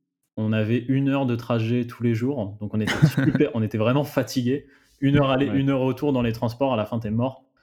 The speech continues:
Speaker 1: Donc, euh, au début, on était comme ça. Après, on s'est dit, on est passé hybride.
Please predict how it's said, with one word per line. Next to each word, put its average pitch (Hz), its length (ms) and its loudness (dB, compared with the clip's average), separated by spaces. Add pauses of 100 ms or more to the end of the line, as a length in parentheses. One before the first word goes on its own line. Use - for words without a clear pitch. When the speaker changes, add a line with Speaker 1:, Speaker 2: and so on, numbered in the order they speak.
(460)
Speaker 1:
Donc, 110 320 -2
euh, 107 280 0
au 127 80 -2
début, 120 220 2
on 131 100 2
était 113 200 -2
comme 117 140 0
ça. 147 300 0
Après, 117 240 -6
on 120 60 -2
s'est 117 200 -4
dit, 123 280 0 (100)
on 113 120 -2
est 110 80 0
passé 117 360 -2
hybride. 127 380 0